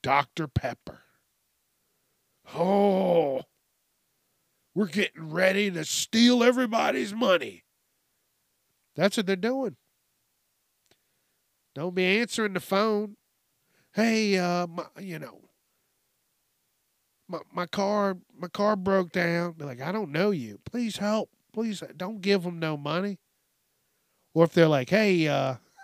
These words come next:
we're gonna call a fucking swat team to your house right now if you don't pay this bill right now." And they're, they make some wild threats.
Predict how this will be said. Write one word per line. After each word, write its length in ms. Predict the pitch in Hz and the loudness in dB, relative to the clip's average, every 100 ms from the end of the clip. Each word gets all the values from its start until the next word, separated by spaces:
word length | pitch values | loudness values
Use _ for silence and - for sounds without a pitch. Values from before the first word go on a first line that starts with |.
| - _ _ _ _ _ _ _ _ _ _ _ | -20 _ _ _ _ _ _ _ _ _ _ _
we're 140 | 156 202 | 2 4
gonna 220 | 214 185 | 4 2
call 380 | - 190 190 170 | 4 6 6 4
a 120 | 143 | -2
fucking 520 | - - 190 180 156 139 | -4 0 0 0 -8 -6
swat 500 | - 175 180 185 - | -4 2 2 2 -6
team 260 | 180 170 | -8 -8
to 120 | - | -6
your 160 | 170 151 | -4 0
house 340 | 156 165 - | 2 2 0
right 360 | 139 151 170 - | -2 0 0 -2
now 440 | 151 151 139 131 - _ _ _ - | -6 -4 -6 -8 -12 _ _ _ -14
if 120 | 139 | -4
you 140 | 170 | 2
don't 220 | 196 202 165 | 2 2 0
pay 200 | 185 180 | -4 -4
this 240 | 170 - | -6 -6
bill 360 | 160 165 147 - - - | -6 -4 -4 -8 -12 4
right 360 | 233 233 240 | 6 6 4
now." 540 | 214 196 165 139 107 - _ _ _ _ _ _ _ _ _ _ _ _ _ _ _ _ - | 4 6 6 2 -4 -18 _ _ _ _ _ _ _ _ _ _ _ _ _ _ _ _ -8
And 140 | 147 165 | 0 4
they're, 180 | 269 185 - | 4 2 -8
they 280 | 139 208 302 | 0 2 2
make 260 | 208 180 156 | 0 -2 -2
some 380 | - 139 113 117 | -8 -10 -12 -8
wild 640 | 127 170 185 196 180 139 - | -2 0 0 0 0 -4 -10
threats. 680 | 151 190 170 - - - | 0 2 2 -4 -18 -20